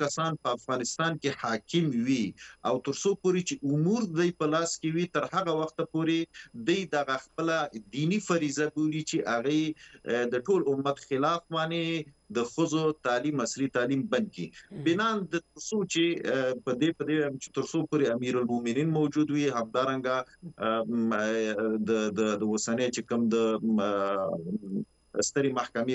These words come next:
Speaker 1: رئیس دی،
Speaker 2: قاضي
Speaker 1: دا
Speaker 2: القضات.
Speaker 1: موجود وي.
Speaker 2: مهم.
Speaker 1: قاضي القضات، تر څو چې د اکاډمۍ علومو مشر موجود وي، تر څو چې د،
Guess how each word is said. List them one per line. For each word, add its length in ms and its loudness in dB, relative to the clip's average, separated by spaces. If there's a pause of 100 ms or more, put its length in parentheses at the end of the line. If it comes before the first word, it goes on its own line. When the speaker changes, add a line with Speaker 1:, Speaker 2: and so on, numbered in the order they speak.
Speaker 1:
رئیس 200 -2
دی، 60 -4
Speaker 2:
قاضي 180 4
Speaker 1:
دا 80 4
Speaker 2:
القضات. 480 0
Speaker 1:
موجود 80 -4
وي. 420 -12
Speaker 2:
مهم. 160 -6 (320)
Speaker 1:
قاضي 220 -2
القضات، 600 -2 (100)
تر 160 -6
څو 140 0
چې 180 -6
د 20 -2
اکاډمۍ 640 0 (120)
علومو 400 0
مشر 260 0 (120)
موجود 380 0
وي، 180 2
تر 160 -4
څو 200 0 (100)
چې 160 0
د، 40 4